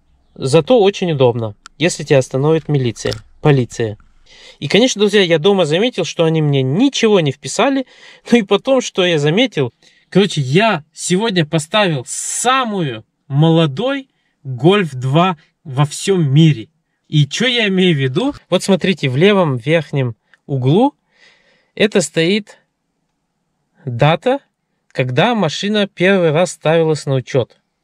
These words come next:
Ну, когда, какого года машина. И здесь стоит десятого пятого тысяча девятьсот девяносто четвертого года.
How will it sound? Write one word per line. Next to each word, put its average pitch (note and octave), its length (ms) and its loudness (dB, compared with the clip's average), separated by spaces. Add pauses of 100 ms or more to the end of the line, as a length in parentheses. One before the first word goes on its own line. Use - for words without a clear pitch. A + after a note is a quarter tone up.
Ну, F#3+ 100 -8
когда, D#3+ 480 2
какого F#3+ 380 0
года D#3+ 280 0
машина. D3 500 -2 (440)
И C#3 80 0
здесь E3 300 2
стоит F#3 440 -4 (100)
десятого C3+ 880 0 (320)
пятого F#3+ 540 0
тысяча E3+ 360 -4
девятьсот D3 500 -2
девяносто C3+ 480 -2
четвертого C#3 460 -4
года. C3 360 0